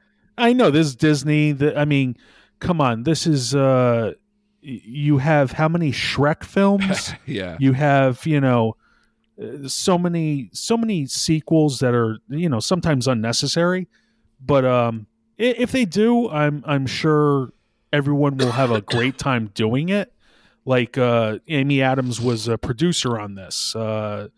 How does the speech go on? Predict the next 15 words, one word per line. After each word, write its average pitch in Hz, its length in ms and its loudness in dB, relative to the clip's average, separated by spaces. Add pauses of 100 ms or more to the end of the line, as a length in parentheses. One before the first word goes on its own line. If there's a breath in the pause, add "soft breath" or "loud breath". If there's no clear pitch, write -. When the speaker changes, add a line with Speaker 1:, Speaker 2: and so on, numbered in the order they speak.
(540)
Speaker 1:
I 113 200 0
was 113 140 0
surprised 127 360 -2
to 120 80 -4
see 135 200 0
Barry 127 320 0
Sonnenfeld's, 127 1040 -2
uh, 110 400 -2
name 110 480 -4
as 113 240 -4
executive 113 560 -6
producer 110 520 -8
on 101 160 -14
this. 98 180 -16
Speaker 2:
Interesting. 98 500 -10